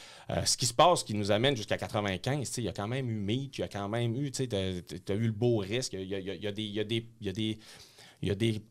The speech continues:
pièces du casse-tête qui se placent puis qui t'amènent vers quelque chose. Présentement, tu sais, euh, on, encore une fois, le champ de ruines, tu sais, ils ont fait aucune pédagogie. Moi, je,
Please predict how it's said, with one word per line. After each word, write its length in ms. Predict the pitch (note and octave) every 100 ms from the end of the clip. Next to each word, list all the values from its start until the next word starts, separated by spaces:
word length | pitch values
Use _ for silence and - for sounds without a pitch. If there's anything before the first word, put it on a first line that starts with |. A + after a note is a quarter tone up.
| _
pièces 280 | C3+ F3 C#3
du 120 | A2
casse-tête 600 | B2 G#2+ - - D#3 C#3+
qui 120 | -
se 120 | A2
placent 360 | - B2 D#3 C#3+
puis 140 | -
qui 120 | - -
t'amènent 360 | G#2+ A2+ C#3+
vers 180 | A#2 G#2
quelque 320 | - A2 G#2+
chose. 300 | F#2 D3 D3
Présentement, 540 | - G#2 A2+ G#2+ B2+ G#3
tu 140 | - E3+
sais, 20 |
euh, 680 | D3 A2 G2+ G2 G2 F#2+ G2 -
on, 520 | - F#2 - - -
encore 180 | G2+ G#2+
une 80 | G2
fois, 120 | C3+
le 100 | C3
champ 220 | - A2+
de 80 | G#2+
ruines, 300 | F2+ A#2 E3
tu 40 | A#2
sais, 60 |
ils 80 | E3
ont 60 | G2+
fait 180 | - D3
aucune 320 | A#2+ A#2 F3
pédagogie. 560 | C#3 A2+ A2+ G2+ F#2+ C#3
Moi, 140 | D#3
je, 100 | D3